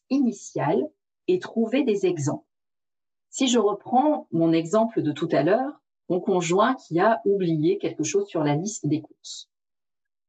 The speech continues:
Et j'ai pour croyance initiale qu'il ne fait jamais attention, qu'il ne m'écoute pas vraiment,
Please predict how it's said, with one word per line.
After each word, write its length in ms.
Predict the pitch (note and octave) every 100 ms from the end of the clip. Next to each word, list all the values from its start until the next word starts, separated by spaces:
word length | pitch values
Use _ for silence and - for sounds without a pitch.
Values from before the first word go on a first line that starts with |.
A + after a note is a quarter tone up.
| -
Et 260 | E3+ F3 - -
j'ai 240 | - E3+
pour 260 | F3 D3+ -
croyance 760 | D3 C3+ D#3 A#3 C#4 - - -
initiale 840 | G3 F3+ C3+ - D3 D3+ G3+ B3 - _ _ _ -
qu'il 680 | F#3+ A3 - _ - D#3+ D#3
ne 100 | C#3
fait 240 | C3+ G3
jamais 400 | E3+ E3 D#3 E3+
attention, 720 | C#3+ C3 C3 - C#3+ E3 G3+
qu'il 220 | G#3 D#3
ne 80 | D#3
m'écoute 340 | D#3+ D#3+ D3 -
pas 140 | C#3+
vraiment, 640 | C3+ C3+ C3+ D3 E3+ -